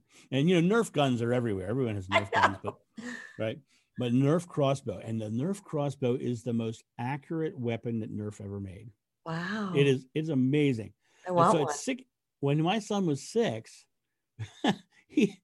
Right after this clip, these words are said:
Speaker 1: we had a game we used to play. He would, we would sit on, one of us would sit on the couch in the living room. We'd shoot across the living room floor, through the kitchen door, and,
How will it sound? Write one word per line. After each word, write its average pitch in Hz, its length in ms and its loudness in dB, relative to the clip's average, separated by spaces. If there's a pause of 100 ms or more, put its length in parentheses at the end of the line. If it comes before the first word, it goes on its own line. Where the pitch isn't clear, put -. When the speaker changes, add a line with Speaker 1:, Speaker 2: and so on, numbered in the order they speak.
(260)
Speaker 1:
we 185 80 6
had 220 100 8
a 175 40 6
game 160 260 4
we 139 80 4
used 113 160 0
to 104 60 -10
play. 98 240 -8
He 127 60 2
would, 170 240 2
we 139 120 0
would 143 140 0
sit 196 180 -4
on, 175 180 -4
one 147 100 -2
of 180 80 -4
us 175 180 -6
would 127 80 -10
sit 170 180 -4
on 190 80 -2
the 175 60 -4
couch 151 320 -4
in 147 60 -2
the 135 60 -2
living 110 220 -4
room. 101 260 -6 (360)
We'd 101 120 -10
shoot 156 220 -4
across 151 380 -6
the 156 80 -8
living 131 400 -4
room 127 400 -6
floor, 107 380 -6
through 165 200 -8
the 180 80 -6
kitchen 123 360 -6
door, 101 360 -4 (600)
and, 117 200 -6